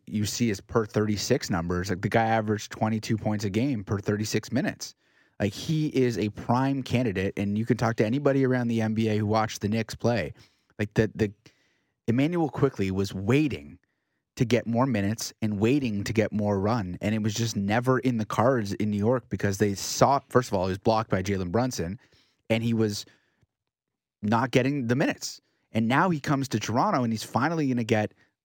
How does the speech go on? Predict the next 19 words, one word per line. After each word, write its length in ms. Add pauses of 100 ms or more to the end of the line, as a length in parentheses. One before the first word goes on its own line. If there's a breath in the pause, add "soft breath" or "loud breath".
(160)
the 140
ability, 640
the 100
role, 540 (120)
the 80
minutes, 540 (800 soft breath)
and 120
you're 80
gonna 160
see 220
what 180
he's 120
made 220
of. 180 (120)
Is 180
he 140
that 240
actual 440
twenty-two 800